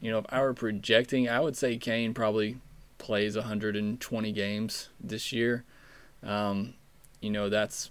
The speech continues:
that's where Zips has him projected, a hundred twenty-one games.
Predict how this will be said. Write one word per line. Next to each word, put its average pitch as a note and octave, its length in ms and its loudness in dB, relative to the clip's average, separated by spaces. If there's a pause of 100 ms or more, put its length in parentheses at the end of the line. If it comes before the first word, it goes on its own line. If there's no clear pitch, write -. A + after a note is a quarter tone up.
that's A2+ 200 2
where A2+ 180 2
Zips G2+ 320 0
has A2 200 0
him A2 120 -4
projected, G#2+ 420 0
a G2 40 -2
hundred G#2 300 -2
twenty-one G#2 680 -2 (520)
games. A2 640 -2